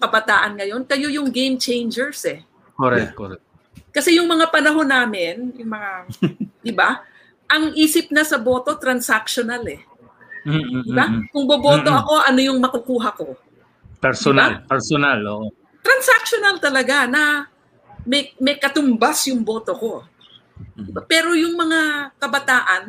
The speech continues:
Speaker 1: pwede pa silang, ano eh, marating nung pag-, paniniwala na yung boto mo, karapatan mo yun. At yung mga binoboto mo,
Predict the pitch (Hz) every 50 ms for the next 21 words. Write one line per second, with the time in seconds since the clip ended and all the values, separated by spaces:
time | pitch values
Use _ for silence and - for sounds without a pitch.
0 | - - _ _ _ _ - - _ _ _ _ - - 226 - _ _ _ _
1 | _ _ _ - 320 311 247 320 311 311 311 - 320 294 285 294 285 285 277 269
2 | 262 254 247 247 277 269 226 175 151 - - - 220 220 - - 226 233 240 240
3 | 240 240 - 233 220 208 226 233 233 226 240 240 240 226 - - 226 220 - _
4 | _ _ - _ _ _ _ _ _ _ - - - 240 247 269 262 262 262 254
5 | 240 233 226 214 202 175 170 180 - 269 254 247 277 277 269 269 269 269 - _
6 | _ _ _ - 269 302 311 247 240 302 302 311 302 311 254 254 254 254 - 311
7 | 330 330 330 320 320 - 320 285 269 262 262 226 190 202 233 240 220 226 - -
8 | - - 302 277 262 277 277 269 214 240 240 240 240 190 196 214 240 240 - 285
9 | 240 196 160 170 220